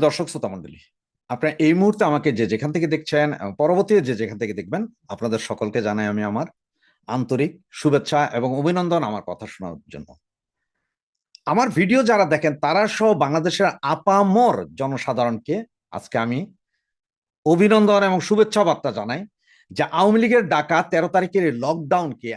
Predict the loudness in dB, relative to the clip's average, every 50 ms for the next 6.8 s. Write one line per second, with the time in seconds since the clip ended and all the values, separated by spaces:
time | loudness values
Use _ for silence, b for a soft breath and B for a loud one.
0 | -12 -12 -12 -12 -10 _ -4 0 0 0 -2 0 -2 -2 2 2 2 2 2 0
1 | -2 0 0 -2 -2 -6 -16 _ _ _ _ _ _ _ _ _ _ _ _ _
2 | _ _ _ _ _ -4 -4 -4 0 2 0 0 2 4 4 4 4 2 2 0
3 | 0 0 0 -2 -2 -2 -6 -6 -8 -10 -4 -2 0 0 2 2 2 2 0 -2
4 | -6 -4 -2 -2 -2 -4 -4 -6 -6 -4 -4 -4 -6 -6 -8 -6 -4 -2 -2 -2
5 | -4 -6 _ _ _ _ _ _ _ _ _ _ _ _ -18 -18 -12 _ -10 -10
6 | -10 -12 _ _ _ _ _ -4 2 2 2 2 2 0 0 0